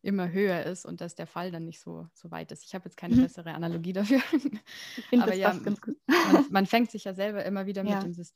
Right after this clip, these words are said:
Speaker 1: mit dem, mit den Systemen auf. Ich habe da letztens auch ein cooles YouTube-Video gelesen, dass es nicht um, dass es nicht um Goal-Setting gehen soll, sondern um das, dass du, dass du immer so weit fällst, wie die Systeme, die dich auffangen. Also wenn du weißt, okay,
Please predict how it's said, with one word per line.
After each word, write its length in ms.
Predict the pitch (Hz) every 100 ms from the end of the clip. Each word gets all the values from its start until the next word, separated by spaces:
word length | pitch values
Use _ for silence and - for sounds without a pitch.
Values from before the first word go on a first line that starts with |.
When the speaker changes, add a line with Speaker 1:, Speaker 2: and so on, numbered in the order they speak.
| _
Speaker 1:
mit 200 | 180 170
dem, 300 | 170 170 165 165
mit 120 | 160
den 120 | 170
Systemen 520 | 170 - - 214 180
auf. 180 | 156 160
Ich 100 | 170
habe 100 | 180
da 60 | 175
letztens 360 | 170 - 190
auch 180 | 170 170
ein 60 | 175
cooles 300 | - 185 175
YouTube-Video 560 | 220 - 160 160 156
gelesen, 420 | 160 156 165 185 170
dass 140 | 165
es 120 | 160
nicht 200 | 180 180
um, 220 | 170 170 - - - _ _ _
dass 160 | 175
es 120 | 165 190
nicht 140 | 180
um 100 | 170
Goal-Setting 560 | 175 214 - 208 202 190
gehen 240 | 190 185
soll, 240 | 180 175
sondern 300 | 175 175 170
um 140 | 165 170
das, 360 | 175 180 - _ _ -
dass 300 | 175 165 -
du, 460 | 175 170 170 165 - _ _ _
dass 140 | - 175
du 80 | -
immer 200 | 202 190
so 100 | 180
weit 200 | 175 -
fällst, 420 | 175 175 - -
wie 120 | 180
die 100 | 175
Systeme, 460 | 170 170 - 180 165
die 120 | 165
dich 200 | 165 -
auffangen. 420 | 151 - - 170 -
Also 220 | 165 170
wenn 120 | 175
du 100 | 175
weißt, 260 | 175 175 175
okay, 300 | - 190